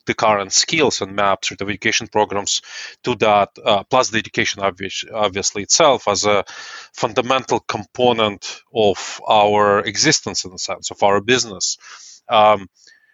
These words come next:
what's sort of in, in the enterprise space, what is the right, I guess, formula of allocating time and, uh, uh, dedicating sort of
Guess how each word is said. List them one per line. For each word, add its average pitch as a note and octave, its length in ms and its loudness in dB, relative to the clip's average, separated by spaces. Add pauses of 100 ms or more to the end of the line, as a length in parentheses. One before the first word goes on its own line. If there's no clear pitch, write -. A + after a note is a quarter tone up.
(160)
what's B2 680 0
sort - 320 2
of B2+ 220 0
in, A#2 220 -6 (120)
in B2+ 160 -4
the A#2 240 0
enterprise B2 540 0
space, - 720 0
what A#2+ 200 -2
is C3 200 0
the B2 160 0
right, A2+ 520 2 (220)
I A2 60 0
guess, G#2+ 200 -2
formula A2+ 840 0
of G#2 540 -4 (420)
allocating A#2 800 0
time G#2 480 2 (180)
and, G2 480 -2
uh, G2 360 4 (520)
uh, G2+ 240 2
dedicating A2+ 760 -2
sort - 280 -2
of - 160 -6